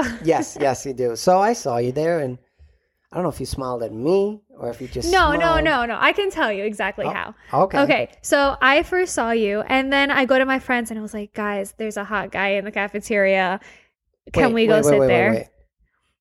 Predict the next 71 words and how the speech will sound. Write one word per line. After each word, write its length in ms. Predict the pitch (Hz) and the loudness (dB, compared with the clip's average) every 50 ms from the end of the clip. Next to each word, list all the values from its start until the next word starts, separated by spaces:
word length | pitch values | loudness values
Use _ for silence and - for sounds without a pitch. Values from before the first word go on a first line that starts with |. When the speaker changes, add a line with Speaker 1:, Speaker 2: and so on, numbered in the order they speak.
| _ _ _ _ | _ _ _ _
Speaker 2:
Is 60 | 131 | -4
that 120 | 151 170 175 | -2 0 2
my 80 | 185 | 2
new 120 | 180 180 170 | 4 4 4
nickname 400 | 160 156 151 - 165 165 170 165 | 2 2 -2 -4 -8 -10 -10 -10
now? 180 | 170 175 180 185 _ _ _ _ | -12 -12 -12 -14 _ _ _ _
Can 120 | - - 247 | -10 -4 -2
we, 220 | 233 233 233 233 | -2 0 0 0
can 100 | 226 226 220 | 0 0 0
we 40 | 220 | 0
Speaker 1:
No, 260 | 202 180 180 185 190 | 0 0 0 -2 0
that 160 | 202 214 220 | 2 2 4
was 140 | 226 240 233 | 4 4 2
your 100 | 240 226 | 2 0
nickname 340 | 220 220 202 214 220 214 208 | 0 0 -2 -2 -4 -4 -4
when 100 | 208 202 | -4 -6
we 140 | 196 196 220 | -6 -8 -8
Speaker 2:
can 80 | - - - 165 156 | -10 -6 -2 2 2
we 40 | 156 | 2
Speaker 1:
first 60 | 143 | 2
Speaker 2:
get 100 | 147 143 | 2 2
back 180 | - 143 139 - | 2 2 2 2
Speaker 1:
met. 40 | - | 2
Speaker 2:
to 60 | - | 0
that? 280 | 151 147 160 196 - - | 0 0 0 -2 -6 -4
Speaker 1:
No. 340 | 269 285 269 247 - - - _ _ - | -2 0 0 0 0 -2 -6 _ _ -2
<laughs> 380 | 302 330 - - - 381 - | -2 -2 -2 0 -2 -2 0
Absolutely 720 | 262 302 311 302 302 349 320 320 311 311 320 311 294 294 | 2 2 2 2 2 2 4 4 4 4 4 4 4 4
not. 180 | 285 277 262 240 | 4 2 2 4
Speaker 2:
I'd 40 | 233 | 2
like 140 | 226 226 | 2 0
to 60 | - 214 | -2 -2
go 180 | 175 175 156 | 0 0 2
back 240 | 160 170 170 170 - | 2 2 0 0 -2
to 80 | - 147 | -4 -4
that. 80 | 135 - 294 320 | 0 2 2 2
Speaker 1:
Absolutely 500 | 320 330 359 302 302 294 277 285 277 269 | 2 0 0 2 2 2 2 2 0 0
not. 240 | 254 220 196 - - | -2 -4 -4 -4 -2
Speaker 2:
I, 200 | - - - - - | -2 -2 -2 -2 -4
I 60 | 370 | -4
like 240 | 330 - 415 - - | 0 0 0 0 2
that 200 | - 427 139 - | 0 -2 0 0
nickname. 420 | - 160 160 - 135 127 120 117 120 | -2 -2 -2 -8 -12 -12 -14 -14 -18
Speaker 1:
<laughs> 60 | - - - - - _ _ _ _ - - - _ _ _ - | -20 -20 -20 -20 -20 _ _ _ _ -20 -20 -20 _ _ _ -8
Anyway, 840 | 330 339 370 392 370 330 262 247 240 233 226 220 220 226 269 277 _ _ _ _ _ _ _ _ | -6 -4 -2 0 2 4 4 6 6 6 4 4 2 0 -4 -8 _ _ _ _ _ _ _ _
um, 440 | - 269 262 254 247 247 233 233 - - | -4 -2 0 0 0 -2 -4 -6 -6 -4
I 80 | 262 | -2
go 100 | 262 277 | -2 0
to 80 | 277 277 | -2 -2
my 120 | 277 269 | -4 -6
friends 280 | 262 - 320 359 415 370 | -6 -6 -8 -8 -8 -8
and 80 | 311 269 | -8 -8
I 60 | 254 | -8
was 120 | 262 254 247 | -8 -8 -8
like, 160 | 247 233 - | -10 -10 -10
"Guys, 260 | 233 226 247 247 - | -10 -10 -10 -10 -12
there's 140 | 240 233 226 | -14 -14 -14
this, 120 | 240 247 | -14 -12
like, 140 | 262 277 254 | -10 -10 -8
really 220 | 247 254 240 226 233 | -8 -6 -6 -6 -6
hot 240 | 233 220 220 220 - | -6 -6 -8 -6 -6
kid 160 | - 196 202 | -6 -6 -6
in 140 | 220 214 214 | -6 -8 -10
the 80 | 208 | -8
cafeteria. 580 | 202 226 214 202 202 - 240 220 214 214 214 214 | -6 -6 -8 -8 -6 -6 -4 -4 0 0 -2 -2
Can 140 | 220 233 220 | -2 -6 -6
we, 80 | 220 226 | -4 -4
like, 160 | 220 220 214 | -4 -4 -2
go 140 | 220 214 214 | -2 -4 -4
sit 240 | - - 214 208 | -2 -4 -6 -4
there?" 300 | - 208 208 202 202 208 | -2 -2 0 0 -2 -2